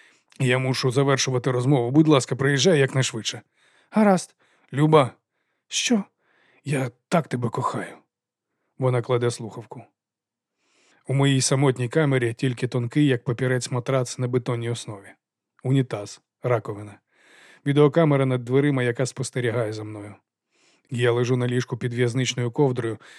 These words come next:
і дивлюся на пляму на стелі, на яку, мабуть, хто тільки не дивився в муках відчаю, розпачу і безсилля. У моїй голові без упину проносяться різні варіанти того, що може піти не так і перешкодити Даніелі приїхати до мене.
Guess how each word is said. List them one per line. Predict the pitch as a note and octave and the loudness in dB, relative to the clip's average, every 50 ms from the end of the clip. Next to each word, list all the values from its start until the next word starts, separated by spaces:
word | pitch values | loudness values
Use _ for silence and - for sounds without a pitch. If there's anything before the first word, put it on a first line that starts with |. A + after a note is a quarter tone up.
| - _ - | -20 _ -6
і | - | -2
дивлюся | C3 C#3+ C#3+ D3+ D3+ D3 - C3+ | 0 2 4 4 4 4 4 2
на | B2+ B2 | 0 0
пляму | A2+ C#3+ D3 C#3+ C3 B2+ | 0 0 0 2 2 0
на | A#2+ A#2+ | 0 -2
стелі, | A#2 - - - D3 B2+ B2 | -2 -2 0 0 0 0 0
на | A2+ A#2+ | -2 -2
яку, | A#2+ A#2 A2+ - B2 | -4 -4 -2 -2 -4
мабуть, | B2 A#2+ A#2+ B2 A#2 | -2 -2 -4 -4 -6
хто | - - - C3 | -6 -4 -4 -2
тільки | A#2 C3+ B2 A2+ - B2 | -2 -2 -4 -4 -4 -4
не | B2 B2 | -4 -2
дивився | A#2 C3 B2+ C3 B2 A2+ - - A2+ | -2 0 0 0 0 -2 -4 -8 -8
в | A2 | -8
муках | A2+ A#2+ A2+ - A#2+ G#2+ - - | -6 -8 -8 -6 -8 -10 -4 -2
відчаю, | C#3 C#3+ - - B2+ B2 - - _ _ _ - | -2 -2 -2 -2 -6 -6 -8 -10 _ _ _ -4
розпачу | C#3 C3 C#3 C3+ - - - A#2+ - - | 0 2 2 2 0 -2 -6 -6 -6 -6
і | A#2+ | -6
безсилля. | A2+ A2+ B2 - - - - A2+ G2+ G#2+ G#2 - - _ _ _ _ _ _ _ _ _ _ _ _ _ _ _ - | -6 -6 -6 -6 -6 -8 -10 -12 -12 -14 -18 -20 -20 _ _ _ _ _ _ _ _ _ _ _ _ _ _ _ -4
У | C#3+ | -2
моїй | C#3 C#3 C3+ B2+ | 0 2 2 2
голові | A#2 B2+ B2+ C3 C3 C#3+ D#3 D3 C#3+ - - - - - | 2 2 4 4 4 4 4 4 2 0 -10 -20 -20 -8
без | - C3 C3+ B2+ C3 | 0 2 2 2 2
упину | G3 E3+ C3 A2+ D#3+ D#3+ D3 C#3+ | -2 -6 -2 2 2 4 4 4
проносяться | B2 B2+ B2+ C3 C3+ C3 - - A#2 - C3 B2 | 2 2 0 2 0 0 0 -2 -4 0 0 2
різні | C3 C3+ A#2+ B2 C3 | 2 2 0 0 0
варіанти | B2 B2+ B2+ C3 C3 C3 B2 A#2+ B2 | 0 2 2 2 2 2 0 -2 -4
того, | A2 - A#2+ B2+ C3 | -4 -2 0 0 0
що | B2 - - B2 | 0 0 -4 -2
може | B2+ A#2+ A#2 A#2 | -2 0 -2 -2
піти | G#2+ C3 A#2+ - C3 | -2 -4 -4 -2 -2
не | A#2+ A#2 | -2 -2
так | A2+ - D3+ C3+ - - | -2 0 -2 -2 -2 -6
і | B2 A2+ A2 _ - - _ _ - | -8 -8 -8 _ -16 -20 _ _ 0
перешкодити | C#3 C3 C#3 C3 - - D3 C#3 A#2 A#2 A2 - A2+ | 4 4 4 4 2 0 0 0 0 0 -4 -6 -4
Даніелі | A2+ A#2 A2+ A2+ A#2 C3 C#3 C3+ A#2+ A#2 | -4 -4 -2 -2 0 0 0 0 0 -2
приїхати | - B2 A#2+ A#2 A2 G2+ - A2+ - A#2 | -4 -4 -6 -6 -8 -8 -10 -10 -10 -8
до | A2+ A2+ | -8 -8
мене. | A2+ G#2+ G#2 A2 A#2 | -8 -10 -12 -16 -20